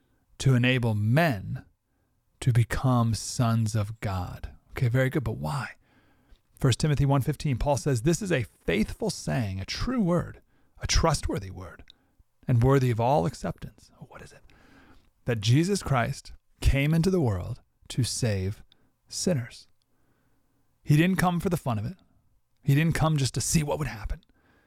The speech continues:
He didn't come so that we could have a holiday after his coming, where we eat a lot of food.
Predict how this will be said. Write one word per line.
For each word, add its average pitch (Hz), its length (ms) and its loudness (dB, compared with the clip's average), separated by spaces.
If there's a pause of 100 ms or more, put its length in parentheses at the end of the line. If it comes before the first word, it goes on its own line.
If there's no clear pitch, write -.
(380)
He 143 100 2
didn't 180 220 2
come 160 320 0
so 156 180 0
that 147 160 0
we 147 220 2
could 131 220 0
have 127 400 0
a - 40 -8
holiday 202 720 -2 (540)
after 110 360 -2
his 104 200 -2
coming, 113 460 -6 (640)
where 104 220 -2
we 107 160 0
eat 156 320 -2
a 123 80 -2
lot 117 180 0
of - 60 -10
food. 262 600 -2